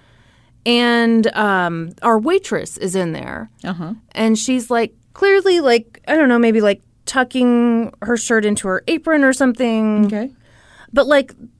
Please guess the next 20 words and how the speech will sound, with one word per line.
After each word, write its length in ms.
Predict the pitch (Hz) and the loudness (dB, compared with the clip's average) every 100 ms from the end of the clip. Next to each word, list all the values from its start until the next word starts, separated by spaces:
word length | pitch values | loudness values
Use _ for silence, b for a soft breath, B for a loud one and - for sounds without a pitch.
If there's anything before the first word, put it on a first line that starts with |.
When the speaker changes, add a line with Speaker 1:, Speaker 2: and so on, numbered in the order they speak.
| _ | _
Speaker 1:
the 140 | 233 302 | -4 -4
toilet's 500 | - 494 523 440 - | -2 2 4 4 2
not 160 | 294 208 | 0 2
visible. 300 | 214 214 254 | 0 2 2
There's 220 | 262 254 | 2 0
a 40 | |
stall, 640 | 254 - 294 208 180 190 240 | -2 -2 2 2 4 2 2
and 100 | 233 | 4
I'm 80 | 233 | 2
Speaker 2:
Yeah. 160 | 233 - | 2 -2
Speaker 1:
assuming 340 | 220 262 233 | -2 0 2
there 140 | 226 220 | 2 2
are 40 | |
multiple 460 | 220 208 - 208 196 | 2 0 -2 -6 -6
stalls. 840 | - 208 165 160 170 220 240 - - b b b b b | -6 -4 -2 -4 -4 -4 -6 -12 -20 b b b b b
But 200 | 214 277 | -2 -2
she 180 | - 349 | 2 4
looked 200 | 427 659 | 4 4
really 280 | 339 349 233 | 2 2 2
startled 880 | - - 214 175 156 110 98 - | -2 -4 -2 0 -2 -8 -14 -18